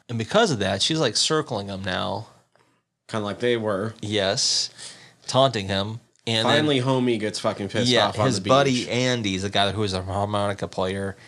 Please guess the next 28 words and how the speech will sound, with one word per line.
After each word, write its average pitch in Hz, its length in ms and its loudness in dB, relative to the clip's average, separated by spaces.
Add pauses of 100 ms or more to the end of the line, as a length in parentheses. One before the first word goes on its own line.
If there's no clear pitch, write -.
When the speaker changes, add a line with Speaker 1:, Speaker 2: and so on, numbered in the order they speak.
(380)
Speaker 1:
Yeah, 120 240 2
Speaker 2:
'Cause - 300 -4
he's - 20 2
Speaker 1:
he, 208 160 2
Speaker 2:
just 196 220 2
Speaker 1:
uh, 151 80 0
Speaker 2:
peeking 131 260 0
out 123 240 0
for 110 160 -4
a 98 40 -2
little 104 260 -4
bit. 87 420 -8
Speaker 1:
Yeah, 127 320 -2
'cause 117 160 -4
he's 147 140 0
off 139 240 2
and 117 80 -2
hiding. 120 340 0
He, 180 340 -2
he's 180 220 -4
trying - 200 0
to 170 40 0
make 151 240 0
it 139 40 0
l-, 120 280 -8
seem 147 260 -2
like 110 280 -2
he's 127 380 -2